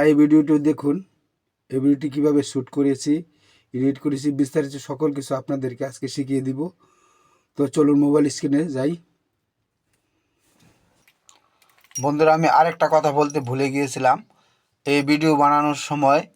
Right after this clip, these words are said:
ক্যামেরা কোনো, আহ, জায়গায় ভালোভাবে খুঁটিতে বা বাঁশের খুঁটিতে বা, আহ, ভালো একটা স্ট্যান্ডের ভিতরে রাখবেন বা যেভাবেই মোবাইলটা রাখেন, মোবাইলটা যেন একটু লড়াচড়া করে না। যদি লড়াচড়া করেন,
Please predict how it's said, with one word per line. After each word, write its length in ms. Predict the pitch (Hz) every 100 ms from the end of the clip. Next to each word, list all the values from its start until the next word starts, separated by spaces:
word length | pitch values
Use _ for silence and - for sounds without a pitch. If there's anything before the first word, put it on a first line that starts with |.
| _ _ _ _ _ -
ক্যামেরা 420 | 147 143 135 135
কোনো, 320 | 135 147 143 139 135 135 131 - -
আহ, 340 | 120 120 120 120
জায়গায় 380 | 131 131 135 135
ভালোভাবে 520 | 120 131 131 135 139
খুঁটিতে 480 | 135 135 135 123 135 127
বা 120 | 127
বাঁশের 340 | 120 123 120 127
খুঁটিতে 360 | 127 127 127 127
বা, 160 | 127 127 _ _ _ _ _ _ -
আহ, 360 | 120 117 117 113 - 120
ভালো 200 | 127 143
একটা 180 | 131 143
স্ট্যান্ডের 460 | - - 135 143 139
ভিতরে 320 | 135 147 143
রাখবেন 440 | 135 135 127 135 135
বা 120 | 135 135
যেভাবেই 520 | 127 143 156 156 165 156
মোবাইলটা 400 | 156 151 147 143
রাখেন, 360 | 135 139 135 143 - _ - _ _ _ _ -
মোবাইলটা 420 | 135 151 147 151
যেন 220 | 139 147 151
একটু 480 | 156 170 165 _ 175 160
লড়াচড়া 600 | 147 143 151 156 156 147
করে 220 | 147 131
না। 180 | 113 107
যদি 220 | 117 131 139
লড়াচড়া 500 | 139 147 143 143 139
করেন, 300 | 139 135